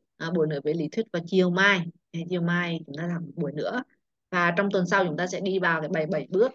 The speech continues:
Nếu bạn nào rảnh thì có thể học. <laughs> À, vào, vào tuần sau chúng ta sẽ đi vào, vào bảy bước. Và bảy bước đó chúng ta học, ừ, coi như là chìm chê vào buổi tối luôn. Bởi vì tuần sau chúng ta không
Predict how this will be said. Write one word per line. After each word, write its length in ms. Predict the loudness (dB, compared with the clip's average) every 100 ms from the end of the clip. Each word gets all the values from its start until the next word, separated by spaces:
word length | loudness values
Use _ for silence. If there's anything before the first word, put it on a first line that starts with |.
| -4
Nếu 140 | -6
bạn 160 | -6 -4
nào 140 | -4
rảnh 160 | -4 -4 -8
thì 100 | -10
có 80 | -8
thể 100 | -8
học. 220 | -4 -4 -6 _ _ _ _ _ _ _ _ _ _ _ _ _ _ _ _ _ _ _
<laughs> 580 | -20 -14 -14 -12 -12 -12 -10 -8 -6 -8 -2
À, 420 | 4 8 10 8 6 2 -2 -6 _ _ _ _ _ -16 -10 0
vào, 380 | 6 8 8 6
vào 140 | 4 2
tuần 120 | 2
sau 120 | 2 2
chúng 140 | 2
ta 100 | 0
sẽ 80 | 0
đi 160 | 2 2
vào, 100 | 2
vào 180 | 0 -2
bảy 200 | -4 0
bước. 220 | 2 2 0
Và 180 | -6 -6 -2
bảy 160 | -2 4
bước 160 | 4
đó 140 | 4 -2
chúng 120 | -4
ta 140 | -4 -4 -6 -4
học, 180 | -4 -4 -14 _
ừ, 80 | -8 -6
coi 120 | 0 2
như 140 | 4
là 160 | 4 0 2
chìm 180 | 2 4
chê 180 | 4 4
vào 80 | 4
buổi 140 | 0 -2
tối 200 | -2 -2
luôn. 120 | -2
Bởi 100 | -4
vì 180 | -4 -4
tuần 160 | -2 0
sau 140 | 2
chúng 100 | 2
ta 120 | 0 -2
không 180 | -2